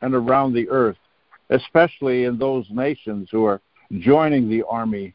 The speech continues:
to fight the good fight and be a part of your victorious plan for us. We are not doom and gloomers, but warriors filled with faith, knowing that what you have promised is coming to pass in our day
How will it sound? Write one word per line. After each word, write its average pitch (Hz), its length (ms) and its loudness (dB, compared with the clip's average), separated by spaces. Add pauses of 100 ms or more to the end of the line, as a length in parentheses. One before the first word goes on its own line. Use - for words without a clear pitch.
(160)
to 117 100 -2 (120)
fight 135 240 2
the 117 80 -4
good 107 340 0
fight 104 300 -2 (420)
and 101 160 -2
be 123 140 4
a 117 80 2
part 123 480 0
of 101 140 -8
your 104 160 -8
victorious 107 720 -6 (140)
plan 110 380 -6
for 92 200 -4
us. 87 100 -8 (1080)
We 135 200 6
are 156 120 4
not 151 280 2
doom 151 360 -8
and 131 140 -6
gloomers, 113 460 -12 (800)
but 98 140 -6
warriors 131 600 2 (140)
filled 131 240 -6
with 104 160 -10 (100)
faith, 101 280 -6 (840)
knowing 139 440 0
that 120 220 0
what 131 260 -4
you 120 120 -6
have 110 280 -4
promised 127 560 -4
is 95 140 -8 (100)
coming 113 280 0
to 82 80 -12
pass 110 440 0 (100)
in 101 120 -8
our 90 180 -4
day 98 420 -4